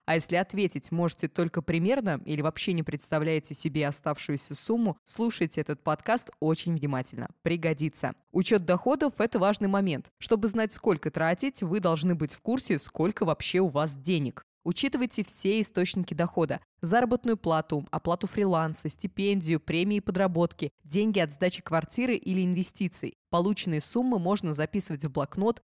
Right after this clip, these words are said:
завести отдельный файл в Google таблицах или пользоваться специальными приложениями для ведения финансового учёта. Как только вы получите представление о том, какими суммами обладаете, можно приступать к учёту расходов.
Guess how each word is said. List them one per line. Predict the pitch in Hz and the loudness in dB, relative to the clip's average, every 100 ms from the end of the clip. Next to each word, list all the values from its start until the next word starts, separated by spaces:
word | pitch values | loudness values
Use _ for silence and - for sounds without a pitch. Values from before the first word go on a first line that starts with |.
| _ | _
завести | 165 175 - 254 | -4 -2 0 0
отдельный | 196 156 180 160 | 0 0 0 0
файл | - 175 165 156 | 0 0 2 2
в | 139 | 0
Google | 170 160 | 0 0
таблицах | 147 147 139 196 233 196 170 | 0 -2 -2 -2 -2 -2 -2
или | 214 196 | 0 0
пользоваться | - 220 196 175 - | 2 0 0 -4 -4
специальными | 156 - 170 165 175 180 165 | -8 -4 -2 0 0 0 0
приложениями | - 147 143 165 214 214 165 | -2 -2 0 0 0 0 0
для | 151 170 | 0 0
ведения | 170 139 170 160 | 0 0 -2 -2
финансового | - 151 143 - 160 | -2 -4 -4 -2 -2
учёта. | 160 170 180 147 131 - _ | 0 0 0 0 -4 -10 _
Как | 190 - | -6 2
только | 233 196 160 | 2 2 0
вы | |
получите | 151 156 180 - - | 0 0 0 -2 -4
представление | 160 147 - 175 185 165 147 | -4 -4 -2 0 2 0 0
о | |
том, | - 165 - _ | 0 0 -2 _
какими | 190 - 196 | -4 0 0
суммами | 190 - 208 160 143 | 0 0 0 0 -2
обладаете, | 135 143 143 233 262 185 - _ | -2 -2 0 2 2 0 -4 _
можно | - 247 285 214 | 0 2 2 2
приступать | 175 - 165 180 226 - | 0 -2 -2 0 0 -2
к | - | -4
учёту | 190 - - | -2 -4 0
расходов. | 156 147 - 147 | 0 0 -2 -2